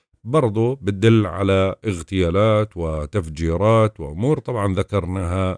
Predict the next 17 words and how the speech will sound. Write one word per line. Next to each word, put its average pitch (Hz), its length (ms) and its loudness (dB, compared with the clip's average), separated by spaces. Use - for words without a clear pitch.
بالأيام 82 1080 -2
الماضية. 76 680 -4
بالنسبة 160 480 4
للزوايا 160 640 4
اللي 139 180 4
رح - 160 -2
تتشكل 156 800 0
أو 117 220 2
متشكلة 117 920 -2
وقوة 123 600 2
ذروتها 113 960 0
اليوم 90 720 4
مع 87 440 -10
القمر 139 760 0
أو 95 160 4
الكواكب 87 800 0
الكبيرة، 139 580 4